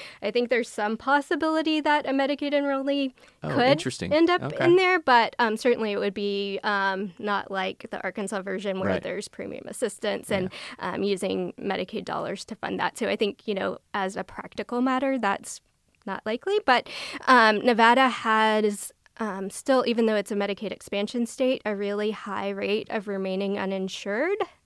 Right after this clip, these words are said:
Speaker 1: Um, I think it's something like the second highest of all Medicaid expansion states and,
Speaker 2: Oh, wow.
Speaker 1: um,
Speaker 2: Okay.
Speaker 1: pretty high up there when you look across the country. So definitely,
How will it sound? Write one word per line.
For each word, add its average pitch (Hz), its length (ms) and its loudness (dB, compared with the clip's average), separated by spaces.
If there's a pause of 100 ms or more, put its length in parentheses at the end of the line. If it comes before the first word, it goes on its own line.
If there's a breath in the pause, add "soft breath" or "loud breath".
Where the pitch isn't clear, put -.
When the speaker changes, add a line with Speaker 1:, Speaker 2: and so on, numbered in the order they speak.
Speaker 1:
Um, 196 540 -2 (380 loud breath)
I 208 60 -6
think 220 160 -4
it's 208 140 -4
something 220 260 -2
like 202 140 -2
the 196 100 -4
second 220 380 -2
highest 202 400 -2
of 202 100 -4
all 196 140 2
Medicaid 202 360 -4
expansion 196 520 -6
states 190 420 -8
and, 175 200 -6
Speaker 2:
Oh, 101 40 -4
wow. 101 340 -6
Speaker 1:
um, 202 200 -8 (100)
Speaker 2:
Okay. 104 80 -6
Speaker 1:
pretty 339 260 2
high 247 200 4
up 220 120 -4
there 208 160 0
when 214 140 -2
you 190 100 -2
look 196 180 -4
across 196 260 -10
the - 100 -16
country. 202 460 -6
So 214 320 -2 (400 loud breath)
definitely, 269 840 4